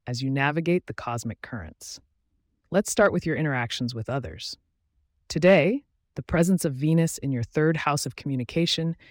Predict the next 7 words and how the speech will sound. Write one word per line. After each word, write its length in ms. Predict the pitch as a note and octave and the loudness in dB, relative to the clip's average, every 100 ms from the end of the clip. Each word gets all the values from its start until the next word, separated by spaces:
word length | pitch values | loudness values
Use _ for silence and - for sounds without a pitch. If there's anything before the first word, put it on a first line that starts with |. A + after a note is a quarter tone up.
| _ - | _ -6
means 300 | D#3 D#3+ D3+ | -4 -2 -4
you 80 | F#3+ | -4
could 180 | A#3+ | -4
find 240 | - A3+ F3+ | 0 0 0
harmony 460 | - D#3+ D#3+ C#3 | 0 0 2 0
in 100 | A2+ | -2
conversations, 1000 | A#2 C#3+ C3+ A2+ - D3+ - D#2 - - | -4 -4 -4 -4 0 0 -2 -8 -14 -18